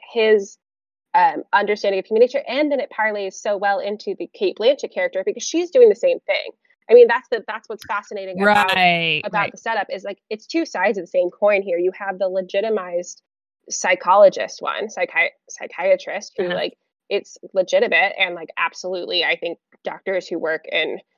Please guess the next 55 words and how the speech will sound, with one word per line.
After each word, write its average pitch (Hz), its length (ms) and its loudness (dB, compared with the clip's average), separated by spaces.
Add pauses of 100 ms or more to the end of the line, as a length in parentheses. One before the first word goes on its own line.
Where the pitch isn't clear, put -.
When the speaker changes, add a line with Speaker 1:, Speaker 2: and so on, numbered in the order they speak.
(160)
Speaker 1:
mental 180 240 2
health 175 340 -6
do 165 180 0
amazing 165 480 2
things, 175 400 -2 (420)
uh, 180 160 0
most 175 300 -2
of 180 80 -10
them. 175 240 -2 (280)
And 196 420 0
then 202 180 -4
you 196 80 -6
have 196 400 -6
this, 208 300 2
Speaker 2:
<laughs> - 400 -2
Speaker 1:
then 220 120 -2
you 214 80 4
have 196 240 -2
this, 196 160 -10
like, - 60 -2
Speaker 2:
Not 302 140 2
this 220 200 -2
one. 175 180 -12 (240)
<laughs> 254 400 4
Speaker 1:
so-, 233 240 -2
something, 226 400 4 (100)
like, 202 200 -6 (260)
under 214 340 0
the 190 80 -10
table 202 460 -2
seedy, 247 340 -2
but 214 100 -6
it's 220 160 -8
two 285 160 -10
sides 226 260 -4
of - 20 -8
the 196 80 -8
same 190 180 -4
coin, 214 320 -6
using 208 400 0
what 202 160 -6
people 208 340 -12 (140)
tell 196 120 4
Speaker 2:
Yeah. - 60 0
Speaker 1:
you 185 120 -6
in 196 80 -16
people's 196 440 -2
past 190 300 -4
and 196 100 0
then 180 120 0
wanting 190 340 2
to - 100 -14
be 190 120 -8
seen 220 420 6 (420)
in 202 320 4